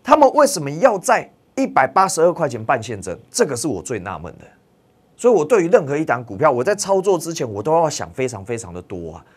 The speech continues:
如果说他在办现增是办在两百块、三百块，那我觉得 OK 啊。那表示说，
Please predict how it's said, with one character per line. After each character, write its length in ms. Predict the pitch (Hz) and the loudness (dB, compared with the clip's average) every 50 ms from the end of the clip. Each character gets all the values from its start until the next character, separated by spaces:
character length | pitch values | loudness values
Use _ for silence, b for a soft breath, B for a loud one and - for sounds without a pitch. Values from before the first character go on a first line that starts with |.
| b b b b b | b b b b b
如 140 | b 175 277 | b 2 4
果 180 | 277 233 180 147 | 6 6 6 8
说 240 | - 247 247 233 B B B B B | 10 8 8 8 B B B B B
他 180 | B - 247 240 | B 2 2 4
在 120 | 254 247 | 4 4
办 220 | 226 - 247 226 | 6 6 6 6
现 200 | 202 196 220 208 196 | 6 2 -2 -2 0
增 100 | 196 202 | -2 -2
是 140 | 190 208 196 | -4 -4 0
办 180 | 180 226 208 | 4 4 4
在 120 | 202 208 196 | 4 4 2
两 200 | 160 151 151 175 | 2 2 2 2
百 160 | 170 135 120 | 2 0 2
块、 160 | - 190 175 | 0 -2 -2
三 200 | 160 - 175 170 | 0 0 -2 -2
百 160 | 156 127 113 104 | 0 -2 -2 0
块， 260 | - 170 160 127 - - _ _ _ _ _ _ _ _ _ _ _ _ _ _ _ _ _ _ _ _ _ _ _ _ - | 2 2 2 2 0 -6 _ _ _ _ _ _ _ _ _ _ _ _ _ _ _ _ _ _ _ _ _ _ _ _ 0
那 100 | 220 254 | 2 2
我 160 | 214 156 135 | 2 2 0
觉 120 | 120 143 | 0 2
得 80 | 151 160 | 2 2
OK 380 | - - 175 165 170 180 170 165 160 | 4 2 0 0 0 2 4 6 6
啊。 180 | 151 147 143 143 - | 6 4 2 0 0
那 120 | 196 202 | 0 0
表 300 | - 208 - 143 113 120 | 0 0 -2 -2 -2 0
示 180 | 135 190 196 170 | 0 -2 -2 2
说， 240 | 170 196 190 185 | 2 2 2 2